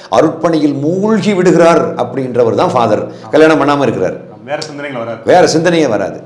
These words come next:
Speaker 1: ஆனா எனக்கு தெரிஞ்சு கத்தோலிக்க ஃபாதர்களாகட்டும், கத்தோலிக்க கன்னியர்களாகட்டும், இவங்க எல்லாம் கல்யாணமே பண்ணாம இருந்து செய்யக்கூடிய அளவுக்கு பிஸியா இருக்கிறாங்களா அப்படின்றது எனக்கு ஒரு சந்தேகமா தான் இருக்குது.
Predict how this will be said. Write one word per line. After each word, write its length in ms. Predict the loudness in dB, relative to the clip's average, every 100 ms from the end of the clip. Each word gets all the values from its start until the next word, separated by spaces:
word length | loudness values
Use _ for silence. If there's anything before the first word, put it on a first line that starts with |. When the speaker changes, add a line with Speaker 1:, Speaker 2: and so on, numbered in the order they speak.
| -12
Speaker 1:
ஆனா 100 | -8
எனக்கு 380 | -8 -8 -10 -6
தெரிஞ்சு 360 | -6 -6 -10
கத்தோலிக்க 680 | -4 -6 0 2 2 0 -2 -2
ஃபாதர்களாகட்டும், 1000 | -2 -2 -4 -6 -6 -6 -8 -10 -10 -12 -14 -20 -20 -20 -20 -20 -12
கத்தோலிக்க 600 | -8 -4 -2 -2 -4 -4
கன்னியர்களாகட்டும், 1000 | -4 -2 -2 0 -2 -4 -6 -10 -10 -10
இவங்க 240 | -8 -6
எல்லாம் 260 | -6 -6 -8
கல்யாணமே 680 | -10 -6 -4 -4 -4 -4 -4
பண்ணாம 480 | -6 -6 -4 -2 -2
இருந்து 360 | -4 -6 -6 -8
செய்யக்கூடிய 600 | -8 -10 -10 -10 -8 -8
அளவுக்கு 560 | -8 -8 -10 -8 -8 -10 -10 -6
பிஸியா 300 | -4 -2 -2
இருக்கிறாங்களா 520 | -2 -2 -2 0 0 -2
அப்படின்றது 280 | -4 -8 -8
எனக்கு 260 | -8 -10 -12
ஒரு 80 | -10
சந்தேகமா 400 | -6 -4 -4 -6
தான் 140 | -8
இருக்குது. 220 | -10 -14